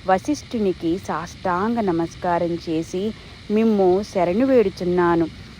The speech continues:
అని త్రికరణ శుద్ధిగా శరణాగతి నొందాడు. వశిష్ఠుడు శ్రీరామచంద్రుని లేవనెత్తి హృదయానికి హత్తుకొని, "జగద్వంద్య శ్రీరామ,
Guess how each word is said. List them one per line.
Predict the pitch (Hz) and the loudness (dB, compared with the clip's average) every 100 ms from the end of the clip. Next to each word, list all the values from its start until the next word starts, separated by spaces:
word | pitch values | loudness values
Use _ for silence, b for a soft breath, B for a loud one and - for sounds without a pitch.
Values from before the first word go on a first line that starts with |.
| - | -2
అని | 175 165 180 | 4 4 4
త్రికరణ | 180 175 196 226 262 | 0 -2 0 0 -2
శుద్ధిగా | 247 180 175 180 170 185 196 | -4 -4 -2 0 2 0 -2
శరణాగతి | 175 165 180 208 214 185 | -2 0 0 0 -2 0
నొందాడు. | 170 165 170 175 170 - - - - - - - - - - - B B - | 0 2 4 4 4 0 -10 -14 -14 -14 -14 -16 -16 -16 -16 -16 B B 0
వశిష్ఠుడు | 202 208 226 - 190 175 | 2 2 -2 -2 -2 0
శ్రీరామచంద్రుని | 180 185 185 196 202 220 214 196 175 180 180 175 165 | -2 -2 2 4 6 4 0 -2 -2 0 2 2 2
లేవనెత్తి | 165 160 170 202 208 - 277 262 B B - | 4 2 2 0 -4 -4 -6 -6 B B -2
హృదయానికి | 185 165 175 180 185 233 233 208 | 2 4 4 4 4 2 -2 -4
హత్తుకొని, | 185 175 175 - 185 190 170 165 196 - B B - 196 | -8 -8 -10 -8 -4 -2 0 0 0 -6 B B -8 0
"జగద్వంద్య | 175 170 156 170 165 165 165 165 160 180 - - - | 2 2 -2 -2 -2 0 0 -2 -2 -6 -12 -20 -14
శ్రీరామ, | - 185 202 220 226 233 247 233 | -8 -4 0 2 2 2 2 2